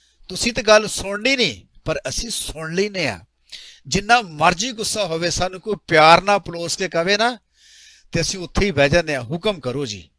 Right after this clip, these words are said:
ਇਹ ਪੰਜਾਬੀਆਂ ਦੇ ਸੁਭਾਅ ਦੇ ਵਿੱਚ ਆ, ਕਿਉਂਕਿ ਅਸੀਂ ਜਿੰਨੇ ਗਰਮ ਆ,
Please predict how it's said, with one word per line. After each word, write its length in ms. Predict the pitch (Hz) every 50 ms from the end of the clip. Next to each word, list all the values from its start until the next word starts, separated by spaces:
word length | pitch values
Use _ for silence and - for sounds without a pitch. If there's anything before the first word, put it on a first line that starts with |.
| _ -
ਇਹ 100 | 180 208
ਪੰਜਾਬੀਆਂ 680 | 220 - 196 175 147 156 156 151 139 175 175 180 185 180
ਦੇ 100 | 175 185
ਸੁਭਾਅ 500 | 160 - - 180 151 139 131 117 117 123
ਦੇ 160 | 123 175 202
ਵਿੱਚ 260 | 208 196 160 - -
ਆ, 100 | 117 98 - _ _ _ _ _ _ _ _ _ - - - - - - - _ -
ਕਿਉਂਕਿ 240 | 214 208 190 240 220
ਅਸੀਂ 180 | - 220 196
ਜਿੰਨੇ 420 | 139 120 160 156 156 165 220 233 220
ਗਰਮ 440 | 143 107 160 160 170 196 208 208
ਆ, 160 | 202 156 120